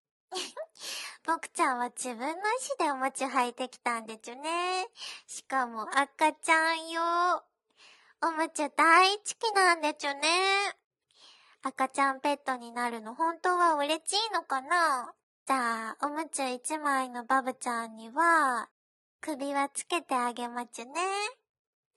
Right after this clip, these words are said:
ほら、カチッと。鍵は私が持ってるからね。それから、赤ちゃんだからミトンもつけてあげまちゅね。ほら、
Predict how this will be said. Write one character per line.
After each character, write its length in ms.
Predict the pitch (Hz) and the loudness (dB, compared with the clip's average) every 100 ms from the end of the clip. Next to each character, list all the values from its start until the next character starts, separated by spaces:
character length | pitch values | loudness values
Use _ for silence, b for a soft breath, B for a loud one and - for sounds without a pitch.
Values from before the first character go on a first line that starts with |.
| - | 0
ほ 80 | 294 | 2
ら、 200 | 254 - _ _ _ B B B - | 2 -6 _ _ _ B B B -10
カ 120 | - _ | -10 _
チ 100 | - | -4
ッ 40 | 381 _ _ - | -4 _ _ 0
と。 60 | 370 285 262 240 214 220 247 _ _ _ b b b _ - | 2 2 -4 -8 -12 -16 -20 _ _ _ b b b _ -4
鍵 300 | 349 330 415 | -2 0 4
は 160 | 415 | 4
私 460 | 302 262 285 277 320 | 4 0 -4 -4 0
が 100 | 302 | 2
持 140 | 302 | 2
っ 40 | 330 | -2
て 180 | - 269 | -4 -8
る 120 | 226 | -8
か 180 | 220 220 | -8 -8
ら 140 | 233 | -8
ね。 120 | 302 427 494 _ _ _ b b b | -6 -6 -8 _ _ _ b b b
そ 180 | - 269 | -10 -8
れ 100 | 240 | -6
か 240 | 240 240 247 | -8 -6 2
ら、 420 | 285 277 240 233 B B | 4 4 2 -4 B B
赤 240 | 285 285 | -2 -2
ち 140 | 269 262 | -2 -4
ゃ 120 | 233 | -6
ん 80 | 226 | -6
だ 100 | 220 | -10
か 180 | 226 226 | -8 -8
ら 100 | 247 | -8
ミ 140 | 359 | -4
ト 260 | 370 370 294 | 2 2 0
ン 20 | |
も 120 | 254 | -6
つ 160 | - - | -8 -10
け 100 | 247 | -8
て 120 | 233 | -8
あ 140 | 214 | -10
げ 140 | 208 233 | -12 -14
ま 160 | 233 | -14
ち 140 | 233 247 | -14 -10
ゅ 40 | |
ね。 640 | 294 349 381 381 381 415 _ _ _ _ _ - | -2 0 0 -2 -4 -8 _ _ _ _ _ -10
ほ 140 | 311 | -4
ら、 280 | 277 254 214 | -2 -2 -4